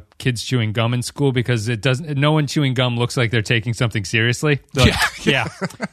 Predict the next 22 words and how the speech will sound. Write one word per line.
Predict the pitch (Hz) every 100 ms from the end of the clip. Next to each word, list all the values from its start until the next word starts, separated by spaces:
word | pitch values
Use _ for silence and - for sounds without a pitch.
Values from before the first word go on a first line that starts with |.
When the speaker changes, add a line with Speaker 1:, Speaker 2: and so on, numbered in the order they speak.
| -
Speaker 1:
Yeah, | 147 147
all |
right." | 123 117 202
<laughs> |
Speaker 2:
Yeah. | 165 156 131 277
Speaker 1:
So | 196 214
Archer | 175 170 - 185
should | 196
just | 170 165
be | 160
chewing | 139 160 151
Speaker 2:
Yeah. | 117
Speaker 1:
a |
big | 135 123
wad | 127 120
of |
bubble | 110 113 110
gum, | 104 101
yeah. | 104 104 _ _ _ _ -
Speaker 2:
Yeah. | 107 87 - _ -
Also, | 202 - 123
uh, | - 127 120